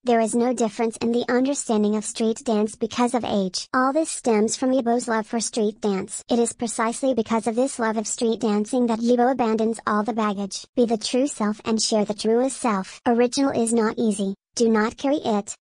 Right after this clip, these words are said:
If you have special needs, private chat authorization, Bajau S A, for what I like and love.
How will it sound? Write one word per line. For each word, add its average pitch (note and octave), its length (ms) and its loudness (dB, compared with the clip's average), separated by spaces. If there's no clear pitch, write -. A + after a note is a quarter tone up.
If B3+ 220 2
you D4+ 100 4
have B3+ 240 2
special A3 440 0
needs, G3 440 0
private B3 360 -2
chat A3 260 2
authorization, B3 840 0
Bajau A#3+ 400 2
S C#4 200 -2
A, A3+ 260 0
for A3 100 0
what G3+ 200 0
I G#3 120 0
like G3+ 380 0
and A#3+ 160 0
love. G3+ 400 -2